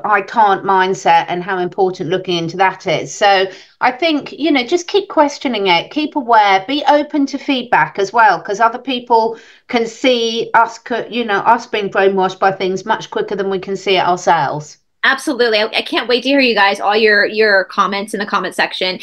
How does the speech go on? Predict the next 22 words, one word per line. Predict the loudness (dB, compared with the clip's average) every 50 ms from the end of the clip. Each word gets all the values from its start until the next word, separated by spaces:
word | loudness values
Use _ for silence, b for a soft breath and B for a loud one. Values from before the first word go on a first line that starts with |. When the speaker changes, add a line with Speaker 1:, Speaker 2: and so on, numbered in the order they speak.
| B B
Speaker 2:
If | 0 0 0 0 2
you | 0 2 2
guys | 4 2 2 2 0
have | -4 -6 -2
watched | 0 2 2 2 2 -2 -8 -4
Traitors, | 0 0 2 2 4 2 2 2 0
let | 0 2 2 2 0
me | 0 -4 -2
know | 0 0 2 2 4 4 4
if | 2 0 -4
you | -8 -4
noticed | -2 0 0 4 4 2 2 2 0
anything | 0 2 2 0 0 0 0 0 -2 -6 -6
psych-, | -2 -2 -2 -2 -4 -12 -14
psychologically | -4 -4 -2 -2 0 2 2 2 2 0 -2 2 4 4 4
about | 4 4 2 2 2 0 0
how | -2 -2
the | -2 -2 -2
game | -4 -4 -4 -2
was | -4 -6 -4
being | -4 -4 -4 -4
played. | -6 -2 0 0 2 2 2 0 0 -2 B